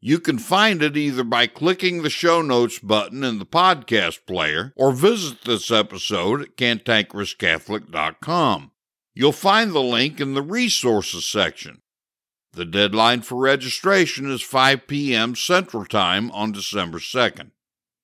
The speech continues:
Sign up today and let me thank you for being a loyal listener. Now for Father O'Connor.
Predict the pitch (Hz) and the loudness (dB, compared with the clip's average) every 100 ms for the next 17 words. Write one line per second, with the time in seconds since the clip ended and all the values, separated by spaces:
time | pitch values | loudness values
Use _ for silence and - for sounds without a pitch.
0 | _ - - 139 139 139 - 104 127 214 | _ -16 0 2 4 2 -2 -4 0 2
1 | 175 147 156 175 190 170 - 214 196 - | 2 2 2 2 -2 -6 0 2 2 -4
2 | 110 95 78 113 110 127 127 127 123 127 | -6 -6 -6 -6 -2 -2 0 0 4 4
3 | 135 135 139 139 123 85 73 - _ _ | 4 4 2 2 0 -8 -16 -20 _ _
4 | _ _ - 120 214 214 170 - 165 160 | _ _ -4 2 2 2 -8 0 4 4
5 | 151 139 127 - 123 98 78 73 | 4 4 2 0 -4 -4 -6 -14